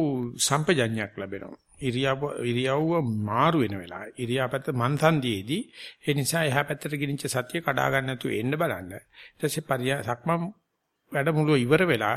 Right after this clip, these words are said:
වැඩ කාලේ ඉවර වෙලා සක්මනට එන, පරියන්කයට එනකොටත් පුළුවන් තරම් ඒ, අ, ඉදිරි ගැල්ම එහෙම නැත්නම් සන්තතිය බලමින් ගත කරනවා නම්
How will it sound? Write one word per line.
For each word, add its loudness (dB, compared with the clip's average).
වැඩ -4
කාලේ 2
ඉවර 2
වෙලා 0
සක්මනට -2
එන, -2
පරියන්කයට 0
එනකොටත් 0
පුළුවන් 2
තරම් 0
ඒ, 0
අ, -2
ඉදිරි -2
ගැල්ම 2
එහෙම -2
නැත්නම් -2
සන්තතිය 0
බලමින් 2
ගත 0
කරනවා 2
නම් -4